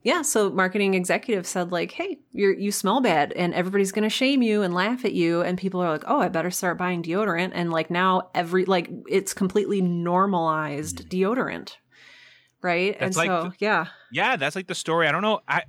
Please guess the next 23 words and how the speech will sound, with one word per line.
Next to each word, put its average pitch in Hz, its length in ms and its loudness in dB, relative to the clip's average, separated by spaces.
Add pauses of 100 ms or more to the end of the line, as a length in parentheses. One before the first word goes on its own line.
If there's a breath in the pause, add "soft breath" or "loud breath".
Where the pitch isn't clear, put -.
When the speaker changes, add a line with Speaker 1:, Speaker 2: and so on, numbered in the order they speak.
(100)
Speaker 2:
I've 139 120 -4
always 196 140 2
wanted 185 140 0
to 139 40 -8
research 151 400 -2
just 147 180 0
how 147 140 0
true 127 180 -2
it 143 80 0
is, 220 120 -2
but 147 140 -4
there's 143 220 0
the 135 120 -4
story. 131 680 0
It, 127 180 -4
it's 123 180 -6
been 113 220 -2
in 92 220 -6
podcasts 120 360 -2
and 104 80 -6
documentaries 123 600 0
about 117 320 0
how, 117 380 -2